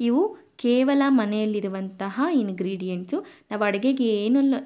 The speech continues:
ಇಂಗ್ರೀಡಿಯೆಂಟ್ಸ್‌ನ ಬಳಸ್ತೀವೋ ಅಷ್ಟೊಂದಿದ್ರೆ ಸಾಕು, ಈ ಹಣತೆಗಳನ್ನ ಪ್ರಿಪೇರ್ ಮಾಡ್ಕೋಬೋದು. ಮಾರ್ಕೆಟಲ್ಲಿ ಇನ್ನೂ ವೆರೈಟಿ ಆಗಿರುವಂಥ ಹಣತೆಗಳು ಸಿಗ್ಬೋದು, but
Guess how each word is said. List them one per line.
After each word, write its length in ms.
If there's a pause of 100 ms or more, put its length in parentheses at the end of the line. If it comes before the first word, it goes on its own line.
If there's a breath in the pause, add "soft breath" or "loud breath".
ಇಂಗ್ರೀಡಿಯೆಂಟ್ಸ್‌ನ 800
ಬಳಸ್ತೀವೋ 460
ಅಷ್ಟೊಂದಿದ್ರೆ 760
ಸಾಕು, 540 (260 loud breath)
ಈ 60
ಹಣತೆಗಳನ್ನ 640
ಪ್ರಿಪೇರ್ 420
ಮಾಡ್ಕೋಬೋದು. 680 (360 loud breath)
ಮಾರ್ಕೆಟಲ್ಲಿ 600
ಇನ್ನೂ 220
ವೆರೈಟಿ 420
ಆಗಿರುವಂಥ 580
ಹಣತೆಗಳು 520
ಸಿಗ್ಬೋದು, 600
but 320